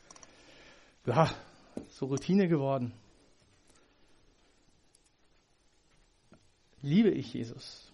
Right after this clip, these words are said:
Bin ich sein Kind? Zweite Frage, und da kommen wir so langsam, äh, wieder zurück zur Gulaschsuppe. Bin ich mir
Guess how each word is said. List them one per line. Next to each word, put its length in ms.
Bin 120
ich 140
sein 200
Kind? 320
Zweite 340
Frage, 340
und 80
da 80
kommen 300
wir 100
so 120
langsam, 720
äh, 160
wieder 180
zurück 320
zur 160
Gulaschsuppe. 640
Bin 160
ich 160
mir 380